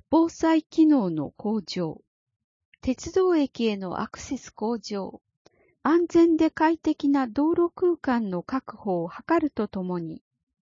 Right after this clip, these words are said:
当該地域の良好な市街地環境を形成するため、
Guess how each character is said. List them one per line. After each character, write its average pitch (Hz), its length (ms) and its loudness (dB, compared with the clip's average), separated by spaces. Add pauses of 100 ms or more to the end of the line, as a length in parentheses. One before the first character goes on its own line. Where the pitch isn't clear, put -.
(140)
当 311 220 0
該 320 220 2
地 - 220 -2
域 196 220 -6
の 165 180 -12 (300)
良 339 240 0
好 339 280 -2
な 330 160 0
市 269 220 -6
街 302 220 -2
地 - 160 -18
環 320 200 -2
境 202 280 -6
を 185 60 -8
形 262 260 -2
成 233 260 -4
す - 160 -16
る 202 100 -10
た 196 200 -8
め、 180 180 -14